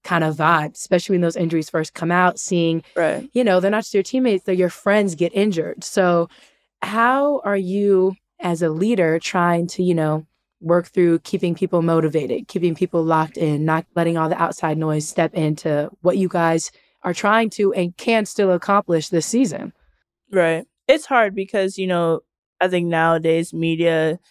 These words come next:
Speaker 2: plays a big role in, in how we are and how we
Speaker 1: Yeah.
Speaker 2: perform on the court. So especially having bad news and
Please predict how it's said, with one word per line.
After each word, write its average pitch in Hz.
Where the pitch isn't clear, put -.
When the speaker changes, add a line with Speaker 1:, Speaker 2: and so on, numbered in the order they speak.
Speaker 2:
plays 185
a 170
big 165
role 165
in, 156
in 156
how 156
we 156
are 156
and 160
how 156
we 160
Speaker 1:
Yeah. 156
Speaker 2:
perform 156
on 156
the 147
court. 151
So 151
especially 156
having 151
bad 156
news 151
and 151